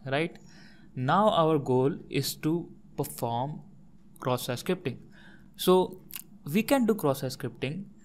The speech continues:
by using some event handlers. Like, we have some different event handlers in JavaScript, like on mouse over, on click, uh, click, on load,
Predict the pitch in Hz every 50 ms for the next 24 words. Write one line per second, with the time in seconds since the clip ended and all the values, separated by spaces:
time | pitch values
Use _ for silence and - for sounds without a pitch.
0 | - - - - - - 139 123 127 123 123 135 131 131 131 123 127 143 147 139
1 | - 131 123 135 147 - - - - - 143 135 156 160 156 - - 135 151 175
2 | 170 139 127 123 127 - - - 123 120 123 123 123 - - - 127 123 127 151
3 | 185 190 - - 175 160 143 147 143 - 165 156 151 151 - - - 135 123 160
4 | 175 175 143 139 127 127 123 123 123 123 - - 135 123 117 117 113 110 113 117
5 | 110 - - 139 - - 113 113 113 113 110 - - - - 127 123 120 120 120
6 | 117 113 113 113 - - - 151 160 160 160 170 170 175 175 - - - - -
7 | - - - - - - - - - - - - - - 131 117 117 117 113 -
8 | - 165 175 175 170 - - - - - - - - - - - - - - -
9 | - - - - - - - - - - - 139 120 117 113 113 113 113 110 -
10 | - - - 165 175 170 175 - - - - - - - - - - - - -
11 | - - - - - - - - - - - - - - 127 120 117 117 117 131
12 | 156 170 175 175 165 151